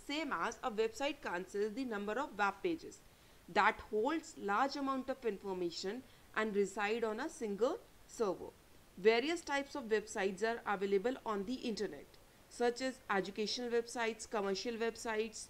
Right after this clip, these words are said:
jobs and career websites, entertainment websites. The first web page that is displayed when you access the website is called the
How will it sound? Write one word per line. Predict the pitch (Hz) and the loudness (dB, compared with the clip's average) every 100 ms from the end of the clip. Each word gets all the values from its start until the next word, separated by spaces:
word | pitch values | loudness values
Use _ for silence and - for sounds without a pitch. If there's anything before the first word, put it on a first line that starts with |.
| 170 | 0
jobs | 214 202 208 - 226 | 2 4 2 -2 -4
and | 220 | -4
career | 220 180 196 220 | 0 2 2 4
websites, | 226 226 - 220 220 - - - - - - | 2 0 -2 -2 -2 -6 -20 -20 -20 -8 0
entertainment | 202 196 208 196 220 220 | 0 0 0 0 0 0
websites. | 226 - 226 214 214 - - - - | -2 -2 -2 0 -2 -6 -18 -20 -10
The | 208 | -8
first | 240 269 330 262 208 | 0 0 0 -2 2
web | 208 214 - - | 4 4 -2 -6
page | 254 196 180 - - | -2 0 0 -2 0
that | 214 233 | 2 2
is | 208 | -4
displayed | 196 214 - 262 294 220 | -4 -6 -4 -4 -4 0
when | 220 214 | 0 2
you | 208 208 - - - - - | 0 -4 -10 -20 -20 -8 -4
access | 220 - 302 254 | -4 -4 -8 -4
the | 262 | -2
website | 196 196 - 175 160 - | 0 -2 -4 -8 -8 -8
is | 190 - | -10 -8
called | - 185 180 180 | 0 2 2 2
the | 294 | 0